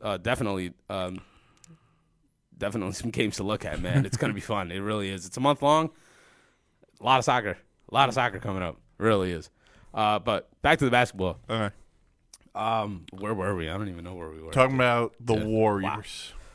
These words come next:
Speaker 1: Wow. The Warriors. Okay. Uh,
Speaker 2: Steph's I Q.
Speaker 1: Yeah, Steph's, yeah, Ste-, Steph's I Q was, uh, it, it was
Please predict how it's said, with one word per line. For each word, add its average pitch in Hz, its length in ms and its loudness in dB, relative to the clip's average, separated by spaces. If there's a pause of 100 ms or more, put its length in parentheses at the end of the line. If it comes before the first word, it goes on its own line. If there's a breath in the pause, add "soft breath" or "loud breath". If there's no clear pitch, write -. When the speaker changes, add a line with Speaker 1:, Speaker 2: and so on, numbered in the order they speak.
(380 soft breath)
Speaker 1:
Wow. - 40 -20
The - 120 -20
Warriors. - 520 -18 (260)
Okay. 95 300 -6 (420 soft breath)
Uh, 107 360 2
Speaker 2:
Steph's 120 400 6
I 127 180 6
Q. 117 560 2
Speaker 1:
Yeah, 214 180 10
Steph's, 214 420 4
yeah, 180 280 6
Ste-, 170 360 2
Steph's 190 320 4
I 170 160 8
Q 170 220 6
was, 135 240 4
uh, - 100 -6
it, 143 320 0
it 120 40 -4
was 139 420 -2